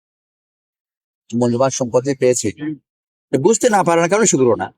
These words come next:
যদি এটা মূল্য উপলব্ধি করতো, তাহলে নিশ্চয়ই শুকর করতো।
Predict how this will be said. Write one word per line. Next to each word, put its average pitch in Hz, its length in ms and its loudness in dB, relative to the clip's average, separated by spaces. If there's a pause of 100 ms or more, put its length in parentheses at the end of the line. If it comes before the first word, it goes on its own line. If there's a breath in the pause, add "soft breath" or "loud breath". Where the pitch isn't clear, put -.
(100)
যদি 165 180 2
এটা 190 160 2
মূল্য 175 280 2
উপলব্ধি 208 420 2
করতো, 170 260 0
তাহলে 190 240 0
নিশ্চয়ই 202 280 -2
শুকর 139 160 -2
করতো। - 180 -8